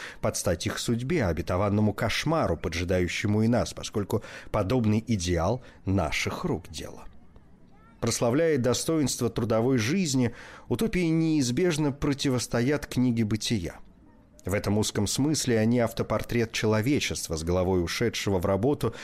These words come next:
и с удовольствием, даже со спесью, принявшего последствия грехопадения, тягчайшим среди которых остаётся неотвязный труд.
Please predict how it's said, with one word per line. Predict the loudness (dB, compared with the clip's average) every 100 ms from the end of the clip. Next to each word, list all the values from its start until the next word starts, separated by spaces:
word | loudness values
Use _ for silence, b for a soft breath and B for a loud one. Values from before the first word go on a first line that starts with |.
| B -4
и |
с | -2
удовольствием, | 2 2 4 2 2 2 2
даже | 2 2
со | 0 0
спесью, | -2 -4 -2 0 0 -2 -2
принявшего | 0 2 2 0 0 0 B B -4
последствия | -2 0 0 0 -2 -6 -8
грехопадения, | -4 -6 -4 -2 0 2 4 4 2 -2 B B
тягчайшим | -4 -2 0 0 0 0 -2 -4
среди | -6 -6
которых | -4 -2 0 0 -2
остаётся | -4 0 0 0 -2 -4 B B -2
неотвязный | 0 0 0 -4 -2 -6
труд. | -8 -10 -10 -14